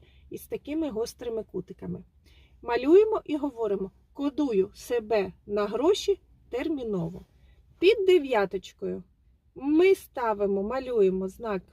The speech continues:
безкінечність. Оп! І під цим знаком безкінечність ми пишемо свій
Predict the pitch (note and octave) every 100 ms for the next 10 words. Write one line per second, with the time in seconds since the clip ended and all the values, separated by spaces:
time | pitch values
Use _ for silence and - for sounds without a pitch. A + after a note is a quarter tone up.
0 | - G#3 C4 F#4 G4+ - _ B3 A3 G#3
1 | G3+ - C#4 E4+ - - - - _ _
2 | _ _ _ - - B4 _ - _ _
3 | _ _ _ _ _ - G4 F4 _ -
4 | C#4+ A3+ - C#4+ B3 A#3+ C#4+ - B3 A#3
5 | C#4+ - F#4 A#4 B4+ - A#4 - F#4+ -
6 | D4 - D#4+ D#4+ E4 D4 C#4+ - - F4+
7 | G4